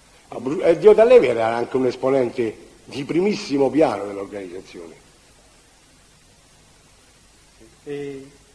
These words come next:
Speaker 2: diciamo, lei fa riferimento a questo, a questa banda denominata Banda della Magliana?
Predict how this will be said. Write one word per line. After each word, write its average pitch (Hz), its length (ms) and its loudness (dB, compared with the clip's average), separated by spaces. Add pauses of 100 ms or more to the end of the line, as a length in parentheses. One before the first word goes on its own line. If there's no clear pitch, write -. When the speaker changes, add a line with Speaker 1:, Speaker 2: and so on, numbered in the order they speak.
(540)
Speaker 2:
diciamo, 147 320 -12
lei 160 140 -6
fa 160 100 -10
riferimento 151 680 -10
a 139 60 -8
questo, 151 480 -12
a 135 60 -8
questa 135 520 -12
banda 139 680 -8 (560)
denominata 135 500 -12
Banda 135 300 -10
della 131 140 -10
Magliana? 131 560 -12